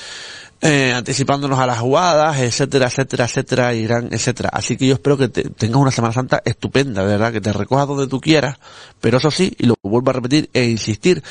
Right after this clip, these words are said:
si vas a la playa, si acampas o si vas con la autocaravana o con la caravana, donde sea,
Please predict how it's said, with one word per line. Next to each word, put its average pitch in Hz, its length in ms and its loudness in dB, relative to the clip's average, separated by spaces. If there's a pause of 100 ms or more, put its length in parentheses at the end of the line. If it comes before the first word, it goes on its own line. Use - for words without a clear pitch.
(160)
si - 140 -2
vas 120 140 4
a 135 40 0
la 143 100 0
playa, 160 500 0
si - 140 -4
acampas 143 420 0
o 110 120 -2
si 104 180 -4
vas 107 180 0
con 127 120 -2
la 123 60 0
autocaravana 120 560 0
o 107 40 -6
con 104 80 0
la 98 100 -2
caravana, 120 360 0
donde 107 240 -4
sea, 160 280 0